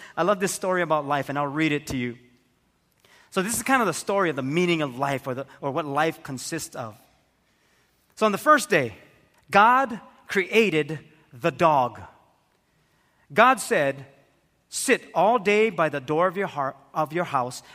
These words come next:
and bark at everyone who comes in or walks past. I will give you a lifespan of twenty years."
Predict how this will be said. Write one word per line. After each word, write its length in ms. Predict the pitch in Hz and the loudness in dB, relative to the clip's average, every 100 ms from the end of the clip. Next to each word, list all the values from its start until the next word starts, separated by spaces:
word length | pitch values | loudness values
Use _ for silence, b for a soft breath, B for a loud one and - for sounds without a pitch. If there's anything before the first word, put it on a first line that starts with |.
| - | -6
and 260 | 151 117 | -6 -2
bark 300 | 175 196 240 | 2 4 4
at 120 | 196 170 | 0 -2
everyone 420 | 165 143 135 139 | -2 -2 -6 -4
who 140 | 143 | -6
comes 440 | 143 185 226 247 170 | -6 -4 -2 -4 -6
in 220 | 175 175 | -8 -6
or 140 | 143 | -8
walks 400 | 123 139 151 - | -6 -4 -6 -10
past. 460 | - 139 104 - - b b _ B B | -12 -10 -10 -14 -20 b b _ B B
I 80 | 180 | 0
will 120 | 185 | 0
give 300 | 143 285 262 | 0 0 0
you 180 | 285 220 | -2 0
a 180 | 180 | 0
lifespan 800 | 151 147 208 262 - - 160 143 | 0 0 0 -2 -8 -6 -4 -2
of 140 | 160 151 | -4 -8
twenty 320 | - 156 180 | -6 -4 -4
years." 540 | 214 311 233 120 - | -2 -2 -2 -6 -14